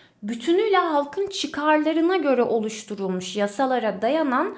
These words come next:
bir hukuki devlet almalıydı. Genel olarak aydınlanma düşünürleri ateistlerdir diyemesek de dine mesafelilerdir ve deizme daha yakınlar. Yani onların gözünde bir tanrı vardır ama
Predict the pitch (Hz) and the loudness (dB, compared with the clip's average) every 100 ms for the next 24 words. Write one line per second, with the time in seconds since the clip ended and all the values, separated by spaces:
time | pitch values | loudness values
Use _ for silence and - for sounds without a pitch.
0 | - 339 440 427 - 359 403 403 453 453 | -2 4 4 4 -2 2 4 4 4 4
1 | 370 370 392 392 247 226 196 180 165 160 | 6 6 4 4 2 2 2 -2 -4 -10
2 | - - - 294 403 381 226 247 - 220 | -14 -2 4 6 6 4 4 4 4 0
3 | 226 262 285 311 415 359 - 214 190 185 | 2 0 2 0 0 -4 -6 -4 -2 -2
4 | 175 165 202 - - - 214 - 269 427 | -6 -8 -8 -10 -12 -8 -8 -4 0 0
5 | - - 285 247 226 202 208 190 185 - | 0 -4 0 2 2 0 -2 -2 -4 -12
6 | - - 226 339 302 - 185 - 285 302 | -14 -4 0 0 -2 -4 -10 -6 -6 -4
7 | 254 247 269 320 269 233 240 233 233 254 | -2 0 2 2 0 -2 0 0 0 -2
8 | 254 196 180 185 359 269 269 - 302 349 | 0 0 0 -4 -6 -4 -4 -2 0 0
9 | 277 196 190 - 254 240 190 170 - 156 | 0 -4 -6 -4 -4 -2 -4 -4 -10 -12
10 | 151 - 233 262 320 302 302 349 427 349 | -12 -6 -4 -2 -2 -2 0 0 0 -2
11 | 254 220 226 320 311 330 - 294 302 302 | -2 -2 -4 -4 -4 -4 -2 0 0 0
12 | 220 220 285 247 254 440 - - - - | 2 2 2 -2 -4 -6 -12 -20 -8 0
13 | 269 | 2